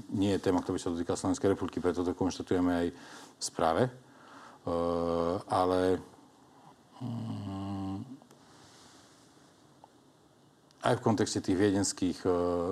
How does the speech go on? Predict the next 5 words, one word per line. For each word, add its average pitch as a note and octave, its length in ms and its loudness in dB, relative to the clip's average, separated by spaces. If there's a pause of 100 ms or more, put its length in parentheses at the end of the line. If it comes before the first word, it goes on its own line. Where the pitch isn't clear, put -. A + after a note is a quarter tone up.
(200)
viedenského G2 400 2
útoku A2 400 4 (880)
možno F#2+ 240 2
povedať, F#2 480 4
že F2 220 2